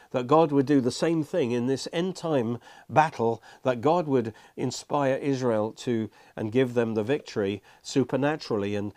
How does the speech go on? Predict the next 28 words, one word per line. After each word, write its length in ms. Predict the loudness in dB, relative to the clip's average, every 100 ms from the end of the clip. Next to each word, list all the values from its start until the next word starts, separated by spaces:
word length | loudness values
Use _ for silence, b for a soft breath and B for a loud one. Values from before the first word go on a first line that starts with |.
| B B
if 160 | -8 -2
you 100 | 0
read 280 | 2 0
the 100 | -2
story 580 | -6 2 4 6 4 2
of 260 | 0 -2 0
the 80 | 0
wars 380 | 4 2 2 -2
of 100 | -2
forty-eight, 640 | 0 0 0 0 0 -4 B B _
sixty-seven, 840 | -8 -4 -4 -4 -4 -2 -2 -4 -8 b b b _
seventy-three, 920 | -4 -2 -2 -2 -8 -4 0 0 -2 -8
especially 400 | -4 -4 -2 -4
seventy-three, 600 | -2 -2 -4 -4 -4 -4 B B B
there 140 | 0 2
was 200 | 4 4
a 80 | 2
miraculous 680 | 2 2 0 0 -2 -2
interventions 720 | -6 -4 -4 -4 -6 -6 -6 -6
by 220 | -6 -2
God, 380 | -2 -2 -6 -12 b b b b
um, 440 | -4 -2 -2 -6 -12 B B -20 -16 -10
and, 180 | -6 -4 -6
and, 260 | -4 -4 -4
and 180 | -4 -4
against 380 | 0 0 -2 -4
all 300 | 4 6 6
odds, 320 | 2 -4 -12